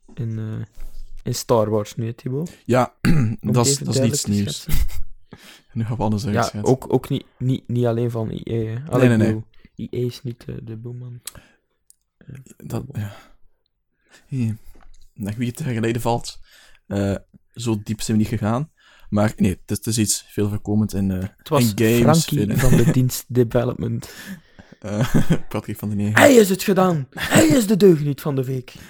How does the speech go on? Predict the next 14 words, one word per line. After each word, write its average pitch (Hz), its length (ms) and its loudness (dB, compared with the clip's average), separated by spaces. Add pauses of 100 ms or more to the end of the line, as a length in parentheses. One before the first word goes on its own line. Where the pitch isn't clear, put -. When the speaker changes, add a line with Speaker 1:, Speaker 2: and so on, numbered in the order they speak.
(320)
Speaker 2:
Oké. - 220 -4 (640)
Eh, 110 400 4 (140)
kijk, 113 200 -2
nu 110 100 0
ben 107 100 0
ik 110 100 -4
helemaal 123 280 -4
van 110 120 -6
mijn 107 300 -4 (1200)
Speaker 1:
We 120 100 -12
zaten 135 160 -4
Speaker 2:
canvas 117 320 2
Speaker 1:
bij - 100 -4
Frankie 180 120 -2